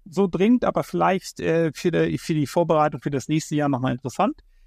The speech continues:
Ich gehe mal die Liste durch, versuch sie wirklich so, so knapp wie möglich. Es wird nicht immer, immer, äh, durchführbar sein. Aber versuch's mal.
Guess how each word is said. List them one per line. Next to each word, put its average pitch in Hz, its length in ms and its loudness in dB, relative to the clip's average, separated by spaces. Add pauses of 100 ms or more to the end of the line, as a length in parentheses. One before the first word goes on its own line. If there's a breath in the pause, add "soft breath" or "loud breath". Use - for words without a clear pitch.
(180)
Ich 180 160 -4
gehe 214 160 2
mal 196 140 4
die 170 60 -2
Liste 156 320 -2
durch, 214 280 0
versuch 170 240 -4
sie 170 160 -2
wirklich 180 280 -2
so, 160 260 2
so 147 120 -2
knapp - 300 0
wie 165 80 4
möglich. 143 320 0
Es 117 100 -12
wird 151 120 0
nicht 120 120 -4
immer, 139 320 0
immer, 123 460 -2 (220)
äh, 110 260 -8 (560)
durchführbar 135 640 2
sein. 143 380 0 (720)
Aber 127 240 -2
versuch's 156 380 -4
mal. 196 280 2